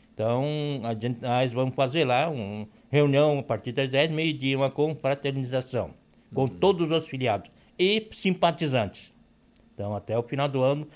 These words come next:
Speaker 1: a gente, nós temos essa programação junto ao M D B de Uruçanga.
Speaker 2: Uhum. Tem eventos ainda pela,
Speaker 1: Tem, tem
Speaker 2: pela
Speaker 1: muitos eventos ainda para acontecer até o final do ano.
Speaker 2: pela frente.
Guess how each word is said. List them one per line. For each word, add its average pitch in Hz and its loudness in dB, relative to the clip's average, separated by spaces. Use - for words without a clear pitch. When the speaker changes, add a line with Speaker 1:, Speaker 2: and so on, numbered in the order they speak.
Speaker 1:
a 131 -2
gente, 151 -4
nós 139 0
temos 131 0
essa 143 2
programação 135 -2
junto 147 0
ao 135 4
M 127 2
D 120 0
B 123 0
de 120 -4
Uruçanga. 92 -6
Speaker 2:
Uhum. 101 -8
Tem 160 -2
eventos 139 2
ainda 135 4
pela, 127 4
Speaker 1:
Tem, 143 6
tem - 0
Speaker 2:
pela 117 2
Speaker 1:
muitos - 0
eventos 123 0
ainda 127 2
para 127 2
acontecer 127 -2
até 127 0
o 127 2
final 123 -2
do 110 -6
ano. 87 -6
Speaker 2:
pela 110 -2
frente. - -12